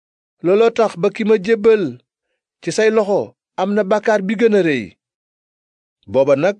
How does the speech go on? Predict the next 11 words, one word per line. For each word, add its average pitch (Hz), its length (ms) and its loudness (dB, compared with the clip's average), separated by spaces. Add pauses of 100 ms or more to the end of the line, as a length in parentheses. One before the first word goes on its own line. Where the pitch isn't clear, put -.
la 139 160 -4
Pilaat 139 320 -2
doon 135 180 0
fexe 123 400 -4
bàyyi 113 420 -4
Yeesu, 160 420 -6 (720)
waaye 170 280 2
yawut 185 240 2
yi 170 80 -4
di 165 200 -4
yuuxoo 117 560 -2